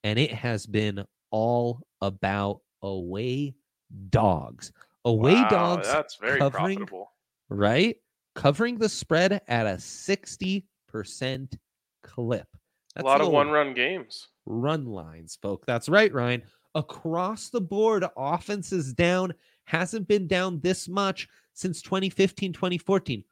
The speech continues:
Speaker 1: Homers are down. Batting average,
Speaker 2: <sighs>
Speaker 1: way down.
Speaker 2: Killing the balls,
Speaker 1: Slugging.
Speaker 2: bro.
Speaker 1: <laughs> The, all this ball nonsense, you know. Some of us here are trying to, you know, pay back our friends for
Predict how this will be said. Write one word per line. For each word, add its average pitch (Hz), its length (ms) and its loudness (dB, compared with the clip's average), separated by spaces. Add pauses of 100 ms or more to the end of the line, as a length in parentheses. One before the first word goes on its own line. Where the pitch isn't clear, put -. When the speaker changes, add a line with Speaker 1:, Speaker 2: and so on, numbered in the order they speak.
(180)
Speaker 1:
Homers 147 420 6
are 98 120 -2
down. 85 360 -6 (480)
Batting 160 480 8
average, 104 440 0
Speaker 2:
<sighs> 101 120 -6
Speaker 1:
way 180 320 10
down. 117 320 2
Speaker 2:
Killing 143 260 2
the 139 80 -4
balls, 165 520 6
Speaker 1:
Slugging. 247 180 -2
Speaker 2:
bro. 98 200 -4 (640)
Speaker 1:
<laughs> - 60 4 (640)
The, 143 360 -8 (120)
all 170 160 2
this 214 240 2
ball 262 340 6
nonsense, 151 720 0
you 135 100 -4
know. 160 220 0
Some 285 400 0
of 254 100 6
us 202 260 2
here 208 460 2 (300)
are 202 120 4
trying 220 360 2
to, 220 260 0
you 247 160 -2
know, 202 220 0
pay - 260 2
back 220 300 2
our 220 100 0
friends 226 380 -4
for 208 260 2